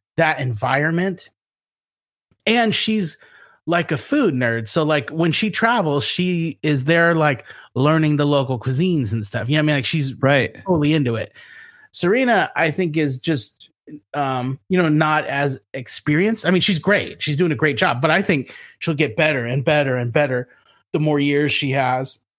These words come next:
Speaker 1: and the more regions she goes to and stuff. So.
Speaker 2: Yeah. Uh, her story is interesting to me, but, um, yeah, I agree with you,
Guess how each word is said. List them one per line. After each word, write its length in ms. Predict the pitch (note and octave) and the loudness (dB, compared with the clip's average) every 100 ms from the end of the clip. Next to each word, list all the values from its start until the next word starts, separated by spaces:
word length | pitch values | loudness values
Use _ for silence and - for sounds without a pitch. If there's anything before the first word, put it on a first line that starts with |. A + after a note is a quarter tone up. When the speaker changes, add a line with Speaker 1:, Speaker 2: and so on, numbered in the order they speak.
| _ _ _ _ - | _ _ _ _ -2
Speaker 1:
and 160 | E3+ | 2
the 60 | D#3+ | 2
more 200 | D#3 D3 | 2 2
regions 400 | C#3+ C#3+ C#3+ C#3+ | 2 0 0 -2
she 140 | D3 | -2
goes 260 | C3 C3 A2+ | -2 -2 -4
to 120 | - | -4
and 120 | D3 C3+ | -6 -4
stuff. 360 | D3 C#3+ C#3+ | -4 -4 -6
So. 320 | - A2+ - - _ _ _ _ _ - | -8 -10 -10 -14 _ _ _ _ _ -4
Speaker 2:
Yeah. 300 | D3 D#3+ - - | 0 0 -2 -4
Uh, 180 | C#3 D#3 | -2 0
her 200 | D#3 A#3 | 2 2
story 380 | - - D4+ F#4+ | 0 0 2 2
is 120 | C#4+ | 2
interesting 420 | C3+ C3 B2 A2 G#2+ | 0 0 -2 -2 -4
to 100 | A#2 | -4
me, 180 | G#2 | -4
but, 340 | G#2+ B2 B2 - - - _ - | -2 -2 -2 -4 -20 -20 _ -2
um, 260 | C#3 B2+ | 0 2
yeah, 280 | B2 D#3+ F#2 - | 2 0 -2 -2
I 80 | C3+ | 0
agree 280 | C3+ C#3+ | 2 0
with 200 | D3 D3+ | 0 0
you, 260 | A#2+ A2 - | -2 -2 -4